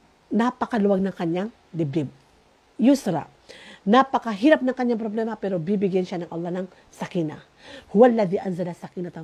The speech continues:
فِي قُلُوبِ الْمُؤْمِنِينَ. Ang hirap ng problema ng mananampalataya. Hirap na hirap ang isang kabataan na i-overcome ang haram relationship. Iniwanan niya para sa Allah yung pain na mararamdaman niya,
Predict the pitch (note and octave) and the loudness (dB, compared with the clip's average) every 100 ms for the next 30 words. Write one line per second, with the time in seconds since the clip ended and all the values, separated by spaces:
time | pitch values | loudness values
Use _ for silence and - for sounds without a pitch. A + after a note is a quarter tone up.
0 | E3 - D#3+ D3 D#3 D#3+ - D3 D3 C#3+ | -14 -10 -8 -6 -8 -10 -12 -10 -12 -14
1 | - - - - _ - B3+ G3+ D#3+ E4 | -18 -20 -20 -20 _ 2 2 2 4 8
2 | F4 - C#4+ C4 A3 B3 A3+ G#3+ G3+ G3 | 8 6 0 -2 -2 0 0 -2 -2 -2
3 | F#3+ F3 F3 D#3+ D#3+ D3+ - - - - | -4 -6 -8 -6 -6 -8 -12 -20 -20 -14
4 | - C#4+ D#4 C#4 G#3+ C#4+ C#4+ A#3+ A3 A#3 | 6 6 6 2 -2 -4 -4 -6 -6 -8
5 | - G3+ G#3 G3 G#3+ C4 - D4 D#4 C4 | -8 -8 -6 -8 -6 -6 6 10 12 10
6 | C4 A#3+ G#3+ G3 A3 G3+ F#3+ F3+ F3 F3 | 2 0 -4 -8 -6 -6 -4 -6 -6 -10
7 | - D#3+ _ - - - A3+ G#3+ G#3+ C#4 | -10 -14 _ -20 -20 2 4 6 6 6
8 | E4 C#4+ B3+ G#3+ G3 F#3 F3+ F3+ G3 C4+ | 6 4 0 -2 -2 -6 -6 -4 2 2
9 | F4 - _ _ _ _ _ _ _ _ | 2 -4 _ _ _ _ _ _ _ _
10 | _ _ _ _ _ _ - D#3+ C#3+ A#3 | _ _ _ _ _ _ -6 -4 4 6
11 | G3+ E3+ F3 F#3+ E3 D#3+ D#3+ D#3+ G3+ | 6 2 -2 -4 -6 -6 -6 -4 -4